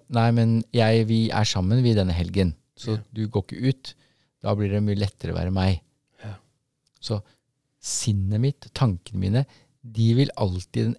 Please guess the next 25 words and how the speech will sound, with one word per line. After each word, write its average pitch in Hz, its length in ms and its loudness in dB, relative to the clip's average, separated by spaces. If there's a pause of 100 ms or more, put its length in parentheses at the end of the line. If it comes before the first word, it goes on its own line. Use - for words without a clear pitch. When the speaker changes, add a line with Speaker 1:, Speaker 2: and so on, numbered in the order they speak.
Speaker 1:
enkleste 92 520 -6
veien. 131 300 -2
De 113 140 -2
vil 117 180 -4 (460)
aldri 113 420 -2
gå 110 240 -2
mot 104 160 -6
frykten. - 380 -6 (300)
Speaker 2:
Nei. 107 200 -12 (1120)
Speaker 1:
Så, - 180 -8
men 113 160 0
jeg 113 140 0
kan 113 140 -2
bestemme 95 440 -4
meg 101 140 -2
for 110 140 0
at, 110 100 -6
ja, 110 140 -6
men 110 180 -2
jeg 110 300 0
ønsker 95 560 -6
å 104 40 -2
leve 90 380 -2
sånn 165 300 0 (800)
at - 400 -14